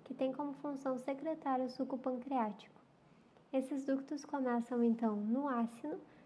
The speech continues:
depois seguem para os ductos intercalares, ductos intralobares, ductos intralobulares e, por último, vão para o ducto de Wirsung, também chamado de ducto pancreático principal,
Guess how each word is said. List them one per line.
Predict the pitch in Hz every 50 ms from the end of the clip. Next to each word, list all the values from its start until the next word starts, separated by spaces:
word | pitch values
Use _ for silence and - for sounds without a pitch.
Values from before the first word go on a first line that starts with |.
| - -
depois | - 269 247 - - 254 262 254 -
seguem | 262 240 226 220 233 233 233
para | 247 240 240
os | 233 220
ductos | - 262 277 269 277 - 320 302 302
intercalares, | 311 294 - 302 285 277 - 277 269 262 247 233 226 226 220 233 233 - - - - - - - - -
ductos | 220 277 269 269 269 - - 285 269 269
intralobares, | - - 285 302 302 302 302 311 302 294 285 277 240 220 226 220 214 214 214 233 240 233 - - - - - - - - - - -
ductos | 262 240 - - 262 247 233 - - -
intralobulares | 277 277 285 269 269 285 285 277 269 269 262 240 233 254 247 226 220 220 226 226 240 233 - - - - - - - - - - - - - - - -
e, | 302 277
por | 269 - 302 285
último, | 262 240 233 233 - - 269 262 269 277 269 269 - - - - -
vão | 247 240 240
para | 233 - 254 262 254
o | 240
ducto | 220 233 226 - - - 254 240
de | 233 - 254
Wirsung, | 262 254 254 254 254 254 - - - - 226 214 254 - - - - - - - - - - -
também | - 269 269 269 254 254
chamado | 254 - 320 302 285 262 233 226 220 220 247
de | 233 262 240
ducto | 220 240 240 240 - 262
pancreático | 240 - 254 247 247 247 262 247 233 220 214 - - - 240
principal, | 233 233 240 233 226 - - 262 262 - - 240 240 247